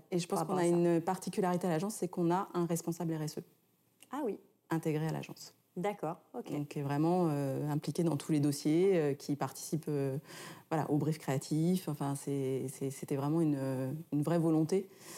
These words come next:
Speaker 2: Mhm.
Speaker 1: euh, de, de, de confirmer, en effet, cette personne, euh, à nos côtés, parce que c'est, voilà, c'est, c'est un enjeu majeur.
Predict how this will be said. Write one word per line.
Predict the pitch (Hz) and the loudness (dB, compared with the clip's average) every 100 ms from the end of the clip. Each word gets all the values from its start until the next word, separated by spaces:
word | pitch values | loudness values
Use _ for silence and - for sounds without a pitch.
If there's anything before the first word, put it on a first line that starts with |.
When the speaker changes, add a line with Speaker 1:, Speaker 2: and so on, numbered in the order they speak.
| - | -4
Speaker 2:
Mhm. | 202 214 | -2 0
Speaker 1:
euh, | 147 139 131 123 123 123 123 131 | -2 0 0 -2 -2 -2 -4 -4
de, | 135 135 131 | -4 -2 -2
de, | 131 135 | -2 -2
de | 131 | -2
confirmer, | 143 156 165 156 151 165 | 0 0 0 0 2 2
en | 147 | 2
effet, | 139 165 | 0 -2
cette | 165 - | -4 -6
personne, | 139 - 165 165 | -6 -4 -2 -2
euh, | 135 127 123 127 135 - - | -2 -4 -4 -4 -6 -8 -4
à | 143 | -2
nos | 139 | -2
côtés, | 143 143 190 | -2 0 0
parce | 156 139 | -2 -4
que | - | -6
c'est, | 131 127 123 - | -6 -4 -4 -6
voilà, | 151 143 131 | -6 -8 -8
c'est, | - - - 147 - - - - - - | -10 -10 -8 -12 -16 -20 -20 -20 -20 -10
c'est | - | -4
un | 131 | -2
enjeu | 135 139 | 0 2
majeur. | 170 139 139 | 2 2 -2